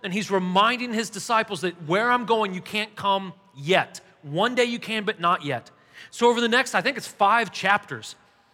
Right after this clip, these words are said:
we see this night kind of play out in this conversation, in this confusion of the disciples. So Jesus is reiterating everything he says to them, reiterating. And the biggest thing he says is this. He says, "I give you a new command."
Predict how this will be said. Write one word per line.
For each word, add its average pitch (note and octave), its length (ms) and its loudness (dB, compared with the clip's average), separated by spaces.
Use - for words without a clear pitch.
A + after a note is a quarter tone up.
we F3 160 -2
see B3 380 -4
this G#3 220 -4
night F3+ 320 2
kind D#3 140 -4
of - 80 -10
play E3+ 260 -2
out D3 140 4
in D3 60 -10
this C#3 120 -12
conversation, F#3+ 800 -4
in E3+ 60 -8
this E3 160 -4
confusion G3 880 -6
of E3 80 -4
the E3+ 80 -8
disciples. F3 640 -4
So - 140 -10
Jesus F#3 440 -6
is C#3+ 120 -4
reiterating D3+ 760 -2
everything G#3 640 -2
he F#3+ 80 -6
says E3+ 300 -6
to - 100 -14
them, C3 160 -8
reiterating. D3 680 -4
And F#3 120 0
the F3 60 4
biggest B3+ 480 0
thing C4 160 0
he B3+ 100 -2
says D#3+ 340 -2
is D3 120 -8
this. C#3+ 300 -4
He A3+ 100 0
says, A#3+ 220 2
"I A3+ 80 4
give G#3+ 280 -2
you C#4 200 2
a B3+ 40 0
new A#3 200 -2
command." D3 580 -6